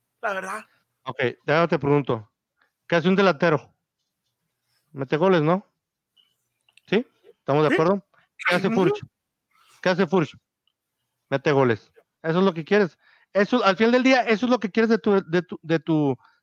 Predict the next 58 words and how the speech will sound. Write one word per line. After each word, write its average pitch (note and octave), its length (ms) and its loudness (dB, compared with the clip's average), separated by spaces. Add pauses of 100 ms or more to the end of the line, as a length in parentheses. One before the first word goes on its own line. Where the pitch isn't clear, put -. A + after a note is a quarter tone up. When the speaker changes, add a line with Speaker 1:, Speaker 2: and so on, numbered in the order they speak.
(120)
Speaker 2:
de D#3 120 -2
tu E3 100 -4
Speaker 1:
Pero D#3 100 0
Speaker 2:
delantero, A#3 300 6
Speaker 1:
no D4+ 100 2
Speaker 2:
que - 160 -2
haga G#3 140 4
su F3+ 60 -2
Speaker 1:
siempre D#3+ 100 -10
lo - 20 -14
Speaker 2:
función, G3+ 300 -6
Speaker 1:
mete. - 260 -18
Speaker 2:
que D#3+ 160 -4
cumpla. G3 420 -4 (180)
Y D#3+ 160 0
Julio F#3+ 280 2
Furch F3+ 240 -2
ha D#3 120 0
estado F#3+ 200 -2
haciendo F3 300 -2
eso D3+ 180 -12
por C3 160 -12
muchas D3 240 -8
temporadas. A#2 600 -4 (420)
Speaker 1:
No F#3 280 -2
siempre F4 340 0
lo D#4+ 140 6
Speaker 2:
Muchísimas A#3+ 180 2 (640)
Speaker 1:
mete. A#3+ 120 -14
Chécate F#4 420 -2
la D4+ 120 6
cantidad B3 400 6
de E4+ 80 4
goles E4+ 260 2
que C4 120 -2
mete C#4 240 -2
por C#4 220 -2
torneo. C#4+ 380 0
No C#4 220 4
es F4 180 4
como F4+ 320 2
para B3 180 4
que A#3 100 0
digas, C#4 440 0 (920)
"Lo B3 300 -2
voy B3+ 120 4
a D#4+ 60 2
dejar C4+ 280 -2
de D4+ 80 -2
titular C#4 380 0
indiscutible D4 520 -2
y C#4+ 40 2
no D4 100 6
le D4 100 4
voy D4+ 200 2
a D#4 40 2
buscar B3 360 -2
competencia". A3 760 -6